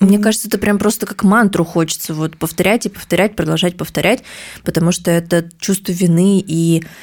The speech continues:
Speaker 1: какой-то страх последствий, или страх ошибок, или, ну, какое-то желание приблизиться к вот этому якобы правильному варианту, это настолько, а, убивающая вещь на самом деле.
Speaker 2: Да.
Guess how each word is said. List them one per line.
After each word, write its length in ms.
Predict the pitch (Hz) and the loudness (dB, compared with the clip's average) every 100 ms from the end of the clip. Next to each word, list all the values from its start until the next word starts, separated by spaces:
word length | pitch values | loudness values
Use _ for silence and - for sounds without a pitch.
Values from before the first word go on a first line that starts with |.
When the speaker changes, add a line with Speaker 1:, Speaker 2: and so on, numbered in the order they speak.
| - | -10
Speaker 1:
какой-то 440 | - - 175 175 | -8 0 0 0
страх 400 | 170 - 165 185 | -4 -2 -4 -2
последствий, 720 | - 185 - 165 170 - - 160 | -2 -2 -2 0 0 -2 -6 -4
или 80 | |
страх 380 | 156 - 175 180 | -4 -4 -4 -2
ошибок, 720 | 190 - - 180 170 156 151 - | -2 -2 -2 -2 0 -2 -4 -6
или, 720 | 175 170 170 165 170 170 170 170 - - - - - _ _ | 0 2 2 2 2 2 0 -4 -20 -20 -20 -20 -20 _ _
ну, 320 | - 185 185 | 2 4 4
какое-то 340 | 180 175 190 185 | 0 0 2 2
желание 560 | 170 180 185 190 170 | 0 0 2 4 2
приблизиться 600 | 160 - 160 175 180 - - | 2 -2 0 2 2 0 -6
к 40 | |
вот 100 | 156 | -2
этому 340 | 170 165 151 - - | 0 0 -2 -6 -8
якобы 480 | 165 175 175 165 165 | 0 2 2 0 -2
правильному 760 | 165 151 160 170 147 143 139 135 | 0 0 2 2 2 0 -2 -2
варианту, 680 | 135 135 170 320 - 151 - - - - | -2 0 0 0 -2 -4 -4 -16 -18 -4
это 180 | 160 160 | 0 2
настолько, 1080 | 160 160 - - 185 185 175 165 151 143 147 - - _ _ | 2 0 -4 -2 2 2 0 -2 0 -2 -6 -16 -20 _ _
а, 240 | - 156 151 | -2 0 0
убивающая 720 | 156 160 185 190 135 - 127 | 0 2 2 2 0 -4 -2
вещь 280 | 160 370 - | 0 0 -2
на 60 | 226 | -8
самом 320 | - 160 147 | -2 0 0
деле. 300 | 151 139 131 | 0 0 -2
Speaker 2:
Да. 280 | 175 175 | -4 -8